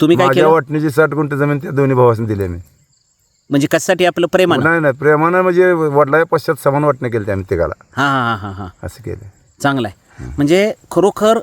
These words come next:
Speaker 1: सत्मार्ग ज्याला काय म्हणतात किंवा जीवनात खरोखर जन्माला आल्यानंतर जीवनाचं मुख्य महत्त्व जे आहे
Speaker 2: हं.
Speaker 1: की तुम्हाला खऱ्या अर्थानं कळलं आणि ते अध्यात्मानं शिकवलं आपल्याला.
Speaker 2: शिकवलं.
Speaker 1: म्हणजे भांडण टंडण न करणं,
Speaker 2: हं.
Speaker 1: मत्सर न करणं, इतरांशी चांगल्या पद्धतीनं वागणं,
Speaker 2: हं.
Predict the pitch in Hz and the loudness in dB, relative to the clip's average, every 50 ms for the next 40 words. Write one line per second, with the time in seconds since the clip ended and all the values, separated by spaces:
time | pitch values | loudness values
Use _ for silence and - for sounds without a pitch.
0 | - - - - - 156 - 175 170 175 185 196 190 196 180 185 175 175 175 - | -6 -10 -10 -4 -4 -2 0 0 0 0 0 0 -4 -6 -2 -2 -2 -2 -2 -2
1 | 160 160 156 151 139 113 - 120 110 - - - 143 147 156 160 165 156 _ - | -2 -2 -2 -2 -4 -4 -6 -8 -8 -8 -8 -6 -2 -2 0 -2 -2 -4 _ -14
2 | 143 131 110 - 143 139 135 139 151 160 156 _ _ - _ - - - _ _ | -16 -10 -4 -2 0 0 2 0 -2 -2 -4 _ _ -20 _ -20 -20 -20 _ _
3 | - - 147 156 170 - - 180 185 196 185 - - 131 143 147 139 135 151 156 | -8 -2 0 0 0 2 0 0 0 0 -2 -4 -4 -2 -2 -2 0 0 -2 -2
4 | 165 160 151 151 151 156 147 135 113 - 123 117 120 113 - 139 135 131 135 147 | 0 -2 -2 -2 -2 -2 -4 -4 -4 -6 -8 -8 -6 -6 -4 -4 -2 -2 -2 -4
5 | 147 - 160 - _ _ - 139 107 135 135 127 131 147 151 _ - 185 180 175 | -4 -6 -10 -12 _ _ -20 -14 -8 -6 -4 0 0 0 0 _ -2 -2 0 0
6 | 151 147 - 147 147 135 117 127 110 98 90 _ _ - - - 92 92 92 139 | -2 -4 -2 -2 -4 -2 -2 -2 -4 -4 -6 _ _ -20 -20 -18 -14 -8 -8 -6
7 | - - 139 147 151 151 - - 139 139 143 127 - 139 131 127 - 131 117 110 | -2 -2 -2 0 -2 -4 -4 -2 -2 0 0 -2 -2 -4 -6 -4 -4 -4 -4 -2
8 | 110 123 135 123 160 160 147 117 107 143 - - - - 160 - - 120 - 110 | -2 -2 0 0 0 -2 -2 -2 -4 -4 -4 -2 -2 -4 -4 -4 -6 -8 -6 -6
9 | 104 101 95 - 95 87 87 87 - - - - - - - - 120 113 127 117 | -6 -6 -8 -8 -10 -10 -10 -12 -14 -16 -20 -20 -20 -18 -10 -6 -4 -2 -2 0
10 | 123 120 123 120 127 131 123 131 120 135 127 127 127 120 - 113 107 98 98 95 | 0 -2 0 -2 -2 -2 -4 -4 -4 -2 -2 -2 -2 -2 -4 -4 -4 -4 -6 -6
11 | 92 90 - - - _ _ _ - 117 120 131 - - - - 135 131 139 143 | -8 -10 -12 -16 -20 _ _ _ -8 -4 -4 -4 -2 -2 -2 -2 0 0 0 0
12 | - - 113 104 95 95 95 95 85 - - 117 117 - 131 135 135 131 - - | 0 -4 -4 -4 -4 -6 -6 -8 -12 -12 -10 -10 -6 -4 -2 -2 -2 -2 -4 -6
13 | 131 - 143 131 123 127 127 - 123 113 123 135 127 131 131 123 113 101 98 92 | -6 -6 -4 -4 -4 -6 -6 -6 -8 -8 -6 -6 -4 -2 -2 -2 -2 -2 -6 -10
14 | 90 90 - - - - - | -12 -14 -16 -20 -20 -20 -20